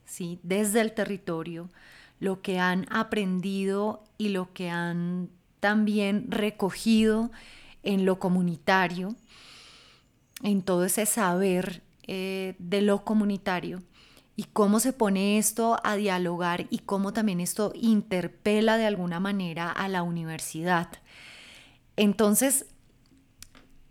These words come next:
me surge ahora la pregunta para Giovanni. Us-, eh, ustedes como profesores en la licenciatura de educación artística de, de allá de Pamplona,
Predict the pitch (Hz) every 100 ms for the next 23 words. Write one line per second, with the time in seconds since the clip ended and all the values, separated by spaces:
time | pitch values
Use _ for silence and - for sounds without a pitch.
0 | - 220 226 208 233 214 214 226 233 262
1 | 254 - 220 190 190 240 240 208 190 180
2 | 185 226 226 190 170 233 208 180 175 -
3 | _ 214 170 - _ _ - - 202 190
4 | 202 - 214 208 - 247 247 208 196 185
5 | - 185 190 202 220 - 208 190 190 180
6 | 180 170 - 160 226 214 208 208 233 -
7 | - - 202 190 170 180 - 170 175 -
8 | 214 - 220 - 208 196 190 190 185 160
9 | 170 170 160 165 170 214 202 190 170 175
10 | 180